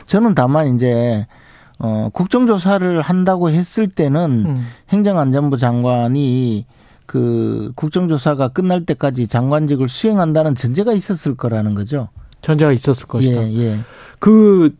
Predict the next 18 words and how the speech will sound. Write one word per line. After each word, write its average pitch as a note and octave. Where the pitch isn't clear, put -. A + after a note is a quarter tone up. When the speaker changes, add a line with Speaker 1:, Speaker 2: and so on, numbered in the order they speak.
Speaker 2:
근데 F3
이제 C#3
과하다라고 F3
말씀을 C3+
하셨는데, B2
지금 A3
정도의 D#3+
참사에서 G3+
그 -
전에 D#3
그 B2+
이주영 D3+
해수부 F3
장관도 C3
제가 C#3
인터뷰를 B2+
했습니다마는 A2+
본인이, C#3